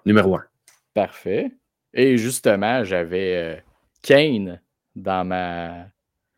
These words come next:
Speaker 2: dans ma liste. Donc, on
Speaker 1: Ben,
Speaker 2: a la grosse
Speaker 1: Kane, il,
Speaker 2: machine
Speaker 1: il a pas le
Speaker 2: rouge.
Speaker 1: choix.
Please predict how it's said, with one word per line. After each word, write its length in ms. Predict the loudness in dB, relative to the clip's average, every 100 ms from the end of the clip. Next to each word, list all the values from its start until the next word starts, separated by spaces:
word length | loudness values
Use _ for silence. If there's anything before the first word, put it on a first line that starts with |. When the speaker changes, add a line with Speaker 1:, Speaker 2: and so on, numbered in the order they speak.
| _ _
Speaker 2:
dans 140 | -2 0
ma 120 | 0
liste. 580 | -2 -4 -8 -18 -20 _ _ _ _ _ _ _ _ -20
Donc, 300 | -16 -16 -16 -12
on 80 | -6
Speaker 1:
Ben, 220 | -6 -6
Speaker 2:
a 20 | -12 _ -20 -20 _ _ _ _ -2
la 40 |
grosse 160 | 4 6
Speaker 1:
Kane, 160 | 6
il, 40 | 4
Speaker 2:
machine 180 | 4 2
Speaker 1:
il 40 |
a 20 |
pas 40 | 6
le 60 |
Speaker 2:
rouge. 120 | 6
Speaker 1:
choix. 80 | 4